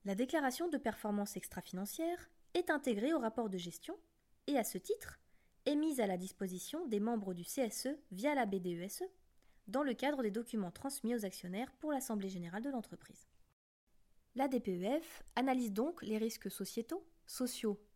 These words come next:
et environnementaux de l'entreprise, ainsi que les politiques mises en place. Elle doit comporter notamment des informations relatives aux conséquences sur le changement climatique de l'activité de la société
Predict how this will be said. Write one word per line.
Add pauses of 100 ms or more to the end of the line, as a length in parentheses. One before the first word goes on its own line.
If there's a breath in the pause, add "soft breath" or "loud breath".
(100)
et
environnementaux
de
l'entreprise, (460 soft breath)
ainsi
que
les
politiques
mises
en
place. (560)
Elle
doit
comporter
notamment
des
informations
relatives (120)
aux
conséquences
sur
le
changement
climatique
de
l'activité
de
la
société